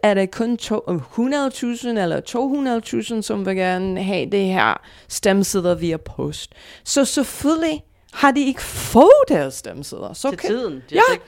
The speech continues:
Speaker 1: ja,
Speaker 2: Nej.
Speaker 1: de har, de har slet ikke fået den.
Speaker 2: Hvad gjorde de så?
Speaker 1: Så, der er noget, du ved, det her er U S A. Så var der nogle steder, hvor man kan bare køre op i bil.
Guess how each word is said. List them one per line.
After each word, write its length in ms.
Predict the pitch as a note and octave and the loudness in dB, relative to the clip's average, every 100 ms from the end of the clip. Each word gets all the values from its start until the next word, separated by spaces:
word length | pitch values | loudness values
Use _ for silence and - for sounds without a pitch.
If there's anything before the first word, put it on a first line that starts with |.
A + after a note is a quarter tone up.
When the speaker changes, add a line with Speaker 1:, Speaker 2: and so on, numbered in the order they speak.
| - | 0
Speaker 1:
ja, 60 | - | 2
Speaker 2:
Nej. 180 | B4+ - - | 2 -2 0
Speaker 1:
de 100 | D4 | 2
har, 200 | C4+ A#3 F#3+ | 2 0 -2
de 100 | G#3+ | 0
har 140 | G#3 F#3 | 0 0
slet 240 | - G3+ | -4 -6
ikke 120 | B3+ | -6
fået 200 | - - F#4 | -6 -4 -4
den. 160 | A#3+ - | -6 -8
Speaker 2:
Hvad 100 | F#3+ | -6
gjorde 200 | A3+ A3 | -4 -4
de 40 | |
så? 160 | - D#3 - _ - | -6 -8 -10 _ -10
Speaker 1:
Så, 320 | - - D4 F#4 G4+ _ _ _ _ _ | -2 4 4 4 0 _ _ _ _ _
der 60 | C#4+ | 0
er 140 | C4+ | 0
noget, 460 | C#4 B3+ A3+ G#3+ G3+ | 2 2 2 2 -4
du 80 | G3+ | -4
ved, 260 | F3+ D#3 - - | 0 0 -2 -6
det 120 | G#3 G3+ | -4 -4
her 140 | F3 | -2
er 200 | D3+ C#3+ | -2 -2
U 200 | D#3 C#3 | -4 -4
S 100 | - | -6
A. 120 | C3 - - _ _ - - _ | -8 -10 -18 _ _ -20 -20 _
Så 360 | - - C#4 C4+ | -12 -2 2 2
var 360 | G#3 G#3 G#3+ A3+ | 2 4 6 6
der 140 | A#3+ | 6
nogle 240 | G#3+ G3 | 4 2
steder, 380 | G#3+ - F3 F#3+ | -2 0 2 2
hvor 280 | F3+ F3 F3 | 2 2 2
man 220 | - F3 | 0 -2
kan 140 | F3+ F3 | -2 0
bare 200 | E3+ E3 | 0 0
køre 240 | - D#3+ | -2 0
op 240 | G#3+ B3 - | 2 0 -2
i 100 | F#3+ | -8
bil. 520 | D#3+ B3 D#4+ - | 0 0 0 -2